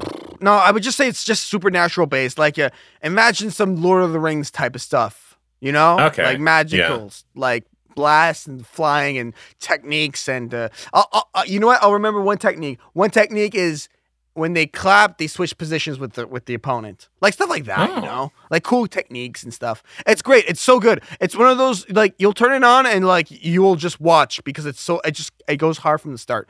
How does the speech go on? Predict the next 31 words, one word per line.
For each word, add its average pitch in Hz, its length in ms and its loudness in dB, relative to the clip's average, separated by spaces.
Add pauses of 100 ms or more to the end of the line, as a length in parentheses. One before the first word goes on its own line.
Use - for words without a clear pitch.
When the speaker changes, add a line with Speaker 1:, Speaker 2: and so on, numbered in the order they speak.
(360)
Speaker 1:
So, 127 560 -2
so - 140 -2
yeah. 160 180 6 (260)
But 220 120 6
I, 247 160 4
I 254 120 4
think 311 380 -2
I 233 80 6
wanna 285 220 4
leave 262 180 -2
it 240 80 2
at 196 180 2
that. 208 380 6
Um, 156 920 0 (560)
so 185 1040 4
anyone, 208 580 2
anyone 208 260 2
else 214 140 4
wanna 214 160 -2
say 214 140 -2
anything, 240 340 -4
or 202 80 0
should, 165 320 -4
uh, 143 140 2
Hotshot 151 380 0
go 139 120 -2
to 147 80 -6
his, 123 240 -8
uh, 120 400 -4
final 127 320 -6
pick? - 340 -16